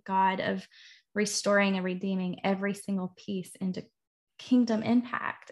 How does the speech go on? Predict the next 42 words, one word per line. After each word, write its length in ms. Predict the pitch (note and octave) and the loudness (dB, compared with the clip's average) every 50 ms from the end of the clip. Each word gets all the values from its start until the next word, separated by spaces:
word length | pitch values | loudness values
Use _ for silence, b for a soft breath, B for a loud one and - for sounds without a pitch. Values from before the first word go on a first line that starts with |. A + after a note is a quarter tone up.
| - | -2
And 120 | - A#3+ A#3+ | 2 2 2
it's 300 | - - A3+ A3+ - - | 2 0 -2 -2 -4 -4
just 500 | - - C4+ B3+ C#4 C4 - - - B B B B B B B B B _ _ _ _ _ _ _ _ _ _ _ _ _ | 0 4 4 4 4 2 -2 -8 -16 B B B B B B B B B _ _ _ _ _ _ _ _ _ _ _ _ _
fascinating 720 | A#3+ A3+ A#3 A3+ A3 - A3+ G#3+ G3+ G3 F3+ F3 F3+ F#3 F#3 | 2 2 2 2 2 2 2 2 2 2 0 0 0 -2 -2
to 120 | - - G3 | -2 -2 -2
me 300 | G3 F#3 F3+ F3+ F3+ F#3 | 0 0 0 -2 -2 -2
that 120 | - - | -4 -4
he 160 | - - A3+ A3 | 0 0 0 0
can 240 | - - G3+ G3 | 2 0 -2 -2
take 420 | G3+ - - G3+ G3 F#3+ - - - _ _ _ _ _ _ _ _ _ _ _ _ _ | -4 -4 -6 -4 -4 -6 -6 -10 -16 _ _ _ _ _ _ _ _ _ _ _ _ _
all 280 | - G#3+ A3 A#3 A#3+ A#3+ | 6 6 8 8 6 4
of 160 | A#3 A3+ A3+ - | 2 0 -2 -2
these 220 | A3 G#3+ G#3+ - | -2 -2 -4 -6
things, 580 | - - G3 F#3+ F#3 F3+ F3 F3+ F3+ F#3 F#3+ - - - - - _ - | -8 -8 -6 -4 -4 -4 -4 -6 -6 -6 -8 -10 -12 -18 -20 -18 _ 2
all 300 | G3+ G#3+ A3 A#3 B3 B3 | 4 6 6 6 6 4
of 100 | A#3 A#3+ | 4 2
our 120 | A3+ A3 | 2 2
brokenness, 640 | A3 A3 G3 G3 G3 - F#3+ F#3 F3+ F3 F3+ E3+ - - | 0 -2 -4 -6 -4 -6 -6 -6 -6 -6 -8 -10 -8 -6
and 120 | G3+ G3 | -2 -2
when 120 | G3 G3 | 0 0
we 200 | G3 G3 F#3+ F#3+ - _ | 0 -2 -4 -6 -6 _
bring 280 | A3+ B3 C#4+ D#4 C#4 | 0 2 2 4 4
it, 280 | A3 F#3+ F#3 F#3 F#3+ - - _ _ _ _ _ _ _ _ _ _ _ _ _ _ _ - - - - | 2 2 0 -2 -4 -6 -10 _ _ _ _ _ _ _ _ _ _ _ _ _ _ _ -20 -20 -14 -2
somehow 720 | - C4 C4 C4+ C4+ B3+ B3+ A3+ F#3+ F3+ F3+ F3 F3+ F#3 - | 2 6 8 8 8 8 6 4 4 4 2 2 0 -2 -4
supernaturally, 1000 | - - - B3 A#3+ A#3+ A3+ G3+ F#3+ F#3 F#3 - - F#3+ F#3 F3+ F3 F3+ F3+ b b b b b b _ _ _ | -8 -4 -2 0 2 2 2 2 2 0 0 -2 -2 -2 0 0 0 -2 -4 b b b b b b _ _ _
he's 280 | _ A3 G#3+ G#3+ G#3 - | _ 0 0 0 0 0
like, 260 | F#3+ F#3+ - - - - _ _ | 0 0 0 -2 -6 -14 _ _
"Oh, 140 | D4 E4+ - - | 4 6 6 4
actually, 380 | A3 A3+ - - - A#3 A3 G3+ | 2 0 -2 -2 0 2 2 2
that's 300 | G#3 G3+ - - - - | 0 -2 -4 -6 -6 -4
really 180 | G#3+ G3+ G3 | -2 -2 -2
beautiful. 420 | F#3+ - F#3+ F3+ F#3 - - F#3 F3+ | -2 -2 -2 -2 -2 -2 -2 0 0
Let 180 | F#3 F#3+ F3+ | 0 0 2
me 120 | F#3+ F#3+ F3+ | 2 0 2
show 160 | - - F3+ | 2 2 2
you 160 | F3 F3 E3+ | 2 2 2
what 100 | E3+ F3 | 0 0
I 60 | F#3 | -2
can 180 | E3+ - F#3+ F#3 | -4 -2 -4 -4
do 120 | - - - | -2 -4 -6
with 160 | G#3 G#3 - | -6 -8 -8
that." 280 | - - - - - | -10 -8 -8 -8 -8